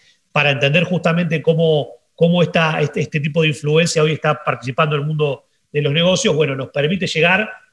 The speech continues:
a un top diez que obviamente después de toda la previa que hicimos, ya la audiencia lo va a querer conocer, pero bueno, vamos a explicar paso a paso quiénes forman este ranking y este, quiénes lo encabezan, ¿no?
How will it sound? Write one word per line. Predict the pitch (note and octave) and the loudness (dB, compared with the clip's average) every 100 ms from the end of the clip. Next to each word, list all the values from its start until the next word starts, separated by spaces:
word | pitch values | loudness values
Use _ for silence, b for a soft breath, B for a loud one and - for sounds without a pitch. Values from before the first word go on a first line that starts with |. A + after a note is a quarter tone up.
| _ - | _ -4
a | D3+ | -2
un | F3+ D#3 | 0 0
top | F3+ D3 | 0 2
diez | F3 G3 G#3 | 2 2 2
que | E3 | 2
obviamente | E3 D#3+ E3 D3+ | 2 2 0 -2
después | C3+ - E3 | -2 0 0
de | |
toda | F3 E3+ | 2 2
la | D#3 | 2
previa | F3 F3+ E3+ | 0 0 0
que | D3+ | -2
hicimos, | D#3+ F3+ F3 G#3+ - _ _ _ - | -4 -2 0 0 -2 _ _ _ -8
ya | - G#3+ | -2 0
la | G3+ | 2
audiencia | F#3 G3+ F3 | 2 0 2
lo | F3+ | 2
va | F3+ | 2
a | |
querer | F3+ F3+ | 0 -2
conocer, | F#3 E3+ E3 A3+ | -2 -2 0 0
pero | A3 E3+ | 2 4
bueno, | D3+ | 4
vamos | D#3+ F#3 | 0 -2
a | E3+ | -2
explicar | - D3+ F#3+ G#3+ - - _ _ _ _ _ _ | -4 -2 0 0 -4 -16 _ _ _ _ _ _
paso | - G#3+ - | 0 2 2
a | F3+ | 2
paso | A3+ A3 - | 2 0 -2
quiénes | G#3+ F3+ | -2 2
forman | A3+ G#3 D3+ | 2 2 0
este | C#3 D3+ C#3 | -4 -4 -2
ranking | D#3+ D3+ C#3+ | -2 -2 -4
y | C#3+ | -6
este, | C#3+ D3+ | -6 -10
quiénes | - E3 | -4 -2
lo | D3+ | -2
encabezan, | C3+ E3 E3+ C3 A#2+ | 0 2 0 -4 -12
¿no? | C#3+ | -16